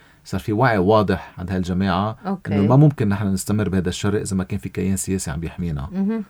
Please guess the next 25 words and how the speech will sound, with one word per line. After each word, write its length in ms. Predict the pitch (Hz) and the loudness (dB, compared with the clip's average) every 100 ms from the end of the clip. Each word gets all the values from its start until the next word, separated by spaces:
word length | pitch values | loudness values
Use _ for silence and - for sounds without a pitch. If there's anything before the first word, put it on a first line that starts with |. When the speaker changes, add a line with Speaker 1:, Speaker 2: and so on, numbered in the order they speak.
| _ | _
Speaker 1:
وهيدا 200 | 101 104 | -2 2
جاي 200 | 98 107 | 4 2
كله 240 | - 110 107 | 2 -2 0
من 320 | 104 113 123 - _ - | 0 -2 -8 -14 _ -10
الوعي 420 | 85 95 95 104 | -2 2 2 2
والثقافة 600 | 90 - - 101 95 101 | -2 -6 -8 -6 -6 -6
والتعلم 560 | 87 - 82 98 92 85 | -6 -6 -4 0 0 -2
والتعليم 440 | - 82 92 90 | -4 -2 0 0
اللي 100 | 87 | -2
أنا 280 | 76 95 82 _ - - | -2 -2 -4 _ -14 -6
عم 100 | 90 | -6
بحكي 240 | - - | -6 -8
عنه. 220 | 76 - - - _ - | -8 -10 -16 -20 _ 4
بهيدي 340 | 147 185 165 | 6 8 6
المحطة 340 | 135 127 135 104 | 2 0 0 0
بالذات 360 | 92 95 92 | 2 2 2
مع 80 | 143 | 2
المتصرفية 760 | 135 131 117 - 113 104 123 139 _ _ _ _ _ - | 2 2 -2 -2 -2 -2 -4 -8 _ _ _ _ _ -8
اللي 100 | 92 | -4
هي 100 | 104 | -2
كانت 240 | 107 87 | 0 0
نقلة 180 | 110 104 | 0 0
نوعية 320 | 95 87 104 | 2 2 2
بتاريخ 420 | 82 90 87 - | 0 -2 -4 -4
الجماعة، 580 | 87 80 87 85 85 123 | -6 -4 -2 -2 -2 -4